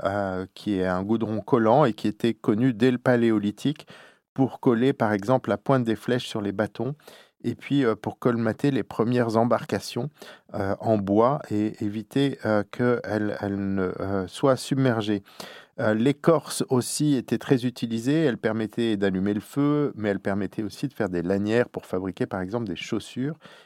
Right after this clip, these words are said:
Et ensuite, ça a été aussi un des premiers supports pour écrire. Le bouleau est très utile pour la cuisine. Le bois était, euh, traditionnellement utilisé dans les fours des boulangers.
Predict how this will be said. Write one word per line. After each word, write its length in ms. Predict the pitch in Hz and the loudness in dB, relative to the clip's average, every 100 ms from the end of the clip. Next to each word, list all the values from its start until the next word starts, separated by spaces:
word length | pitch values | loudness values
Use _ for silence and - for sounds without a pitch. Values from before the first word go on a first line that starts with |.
| _ | _
Et 160 | - 98 | -2 0
ensuite, 400 | 92 - 147 - | 0 -2 -4 -4
ça 140 | - | -4
a 20 | |
été 220 | 90 - 117 | -4 -4 -6
aussi 280 | 101 - | -4 -4
un 120 | 135 98 | -2 -2
des 120 | 92 | -4
premiers 360 | - 117 110 | -4 -4 -4
supports 460 | 107 - 98 123 143 | -6 -10 -4 -4 -4
pour 340 | - 92 - - _ | -8 -10 -10 -20 _
écrire. 520 | 135 - - 92 - - _ _ _ _ _ - | -2 -2 -4 -4 -6 -18 _ _ _ _ _ 2
Le 140 | 123 | 4
bouleau 300 | 120 139 160 | 6 4 4
est 100 | 131 | 2
très 240 | - 131 | 2 2
utile 240 | 127 - 147 | 2 0 2
pour 140 | 131 | 2
la 100 | 117 | 2
cuisine. 640 | 110 151 127 151 165 87 - - - _ _ | 0 -2 2 2 2 -2 -4 -20 -20 _ _
Le 120 | 107 | -2
bois 240 | 101 135 131 | 4 4 2
était, 360 | - 123 120 | 0 2 4
euh, 320 | 110 98 98 98 | 2 2 0 -2
traditionnellement 800 | - 117 113 - 110 113 117 107 | -2 -2 -2 -4 -2 -2 -2 -4
utilisé 440 | 107 110 110 117 | -6 -6 -4 -2
dans 140 | 107 | -2
les 100 | 101 | -2
fours 240 | 98 - 113 | -4 -4 -2
des 120 | 95 | -2
boulangers. 560 | 98 127 127 110 131 | 2 4 4 4 0